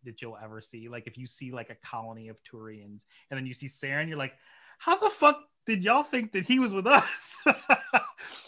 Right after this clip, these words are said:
But, um, uh, he does this alone. So you don't know that Nihilus has been murdered by Saren until later on. And then Saren basically arrives to take the,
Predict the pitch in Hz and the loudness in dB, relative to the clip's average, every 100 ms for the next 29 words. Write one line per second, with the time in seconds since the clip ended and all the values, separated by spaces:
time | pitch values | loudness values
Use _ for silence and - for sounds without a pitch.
0 | - - 156 165 156 156 156 139 127 120 | -20 -6 4 6 6 6 6 6 0 -6
1 | - _ _ _ _ _ _ _ _ - | -14 _ _ _ _ _ _ _ _ 4
2 | 156 147 131 - 214 226 226 208 143 185 | 6 6 4 2 4 8 8 8 8 6
3 | - - 156 143 135 107 101 135 135 139 | 6 4 6 8 6 6 -4 -2 0 4
4 | 180 190 175 147 143 143 135 131 127 117 | 8 8 8 4 6 8 8 4 0 -4
5 | _ _ _ 147 143 139 143 135 127 127 | _ _ _ -2 2 6 6 6 0 -6
6 | 123 123 120 117 113 110 110 107 - 139 | -8 -8 -6 -6 -6 -8 -10 -12 -8 -6
7 | 120 110 107 107 113 107 113 110 104 104 | -6 -10 -14 -14 -16 -12 -12 -12 -14 -16
8 | 98 85 98 123 _ _ _ _ _ _ | -16 -20 -20 -20 _ _ _ _ _ _
9 | _ _ _ _ _ - 151 151 139 - | _ _ _ _ _ -6 -2 -2 -2 2
10 | 185 185 165 156 151 151 139 139 131 127 | 2 4 2 -2 -4 -6 -6 -6 -6 2
11 | 151 147 143 135 - - - 160 151 143 | 6 8 6 4 -6 -14 0 4 4 0
12 | - 135 135 127 123 117 113 120 | -14 -6 -2 -2 -2 -6 -8 -12